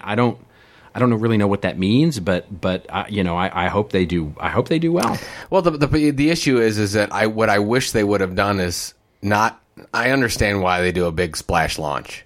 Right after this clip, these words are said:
Speaker 2: I
Speaker 1: Of
Speaker 2: get
Speaker 1: course.
Speaker 2: it. They got the
Speaker 1: Absolutely.
Speaker 2: salespeople have a s-, really
Speaker 1: Yeah.
Speaker 2: good story. Let's
Speaker 1: Of
Speaker 2: go
Speaker 1: course.
Speaker 2: out. But when you go out and you say, and this is a quote from the article, "We are going to totally evolve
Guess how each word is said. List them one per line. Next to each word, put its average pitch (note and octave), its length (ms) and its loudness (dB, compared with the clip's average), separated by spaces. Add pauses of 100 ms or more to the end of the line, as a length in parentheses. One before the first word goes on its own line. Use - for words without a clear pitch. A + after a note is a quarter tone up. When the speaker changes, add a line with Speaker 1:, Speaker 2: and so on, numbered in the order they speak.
(160)
Speaker 2:
I G2 80 -2
Speaker 1:
Of - 100 -2
Speaker 2:
get G#2+ 220 0
Speaker 1:
course. G#2 160 2
Speaker 2:
it. - 80 -10
They G2+ 180 -2
got F#2 140 0
the C#3+ 60 -2
Speaker 1:
Absolutely. - 40 0
Speaker 2:
salespeople A2+ 580 2
have G#2 200 0
a - 20 -2
s-, F#2 80 -4
really G2+ 340 0
Speaker 1:
Yeah. F2+ 60 -4
Speaker 2:
good F2 140 -2
story. A2 420 2
Let's F2+ 280 0
Speaker 1:
Of - 40 -10
Speaker 2:
go F#2+ 120 2
Speaker 1:
course. F2+ 100 2
Speaker 2:
out. G2+ 240 2
But G2+ 80 2
when A2 180 4
you G#2+ 80 4
go A#2+ 220 2
out G2+ 220 4
and G2 120 2
you F#2+ 80 4
say, E2+ 440 2
and F2+ 120 4
this F#2+ 140 2
is F2+ 80 0
a F2+ 60 4
quote F#2 280 0
from F2 220 0
the F2 80 2
article, E2 360 0
"We F#2+ 120 2
are F#2 100 2
going G#2 340 2
to F#2+ 120 -4
totally G#2+ 580 0
evolve F#2 500 2